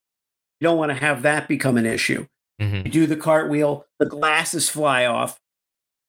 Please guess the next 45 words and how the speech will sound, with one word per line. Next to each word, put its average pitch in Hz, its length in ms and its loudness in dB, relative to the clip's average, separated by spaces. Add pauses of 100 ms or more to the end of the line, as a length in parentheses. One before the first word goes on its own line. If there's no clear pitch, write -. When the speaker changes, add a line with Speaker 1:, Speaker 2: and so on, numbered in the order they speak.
(160)
Speaker 1:
Now 165 180 2
you 165 200 -2
gotta 143 200 0
figure 147 320 0
out 139 140 2
where 127 160 0
they 131 140 0
are. 135 220 2
Some 139 240 0
schmuck 156 380 2
in 147 60 2
the 135 80 0
front 147 280 -2
row 135 180 0
has 131 240 0
to 107 80 -6
hand 139 320 2
you 143 80 0
your 123 140 -2
glasses, 135 600 0
and, 123 160 -2 (600)
like, - 180 -6 (400)
you 170 80 2
don't 196 120 2
want 175 240 -4
that, 151 300 0 (220)
'cause 151 180 2
Speaker 2:
Yeah. 170 60 -6
Speaker 1:
the, 165 280 0
you 175 140 0
want 220 280 2
the 135 100 0
thing 139 280 2
to 131 60 0
be 135 220 2
that 131 140 0
you 120 120 -4
cartwheeled. - 600 -2 (420)
So 339 80 2
beforehand, 170 800 0 (420)
you 135 80 -12
get, 160 320 0 (680)
you 185 60 -2
know, 165 140 2
some 160 440 0